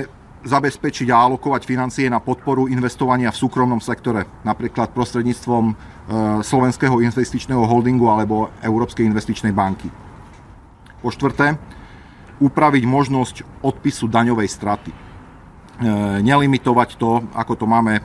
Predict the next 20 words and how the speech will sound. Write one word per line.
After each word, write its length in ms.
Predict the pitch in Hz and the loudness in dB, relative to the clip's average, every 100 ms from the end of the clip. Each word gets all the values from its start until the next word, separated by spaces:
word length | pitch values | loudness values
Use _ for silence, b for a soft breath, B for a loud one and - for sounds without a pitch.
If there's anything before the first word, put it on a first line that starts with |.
| - | -6
dnes 320 | 92 117 113 | -6 -4 0
limitované 640 | 117 110 110 110 110 107 107 | 0 0 0 0 2 0 0
nejakou 400 | 107 101 98 107 | -2 -4 -4 0
dobou, 400 | 104 110 127 151 B B B - | 2 4 2 0 B B B -2
ale, 400 | 104 107 104 104 | 0 2 2 0
e, 440 | 101 - 107 104 101 | -2 -6 -4 -4 -4
predĺžiť 400 | - 127 127 113 | -2 2 2 0
túto 320 | - 120 117 | -4 -4 0
dobu 240 | 113 110 110 | 2 2 2
na, 320 | 104 101 95 - - | 2 2 0 -6 -10
e, 200 | 98 95 92 - | -8 -8 -8 -8
väč-, 240 | 107 135 117 | -4 -4 -4
dlhšie 400 | 110 131 - 110 | 0 0 2 2
obdobie. 400 | 101 104 90 - - - - - - - - - - - B B B B B - - | 4 2 0 -4 -10 -16 -16 -18 -18 -20 -20 -20 -20 -20 B B B B B -20 -6
Po 80 | 127 | -2
piaté, 480 | 147 139 - 147 - - - - - - | 0 0 2 0 -2 -8 -20 -20 -20 -8
chceli 200 | - 139 | -2 0
by 120 | 135 | 0
sme, 200 | 117 120 117 113 - - - - - | 0 0 0 -2 -10 -20 -20 -20 -2
aby 320 | - 117 120 | 0 2 2